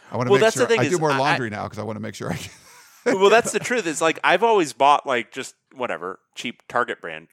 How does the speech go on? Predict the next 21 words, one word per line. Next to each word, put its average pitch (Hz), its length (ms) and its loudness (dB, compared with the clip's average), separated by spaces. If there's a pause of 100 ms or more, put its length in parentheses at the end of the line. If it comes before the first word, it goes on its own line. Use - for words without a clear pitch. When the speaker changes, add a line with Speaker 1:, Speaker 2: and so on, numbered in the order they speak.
(440)
Speaker 2:
stuff, - 520 -14
right? 101 320 -6 (180)
And 135 140 -8
it 135 100 -6
doesn't, 185 380 -4
like, 143 160 -6
it - 160 -6
doesn't 147 240 -4
feel 147 280 -2
like 107 220 -4
anything. 117 580 -12
It's - 200 -20
like, 107 160 -12
whatever, 95 480 -4
this 90 180 -14
is 92 160 -16
just, - 440 -14 (140)
you 92 140 -14
know, 80 200 -16 (340)
clothes. 92 500 -8 (520)
Um, 113 440 0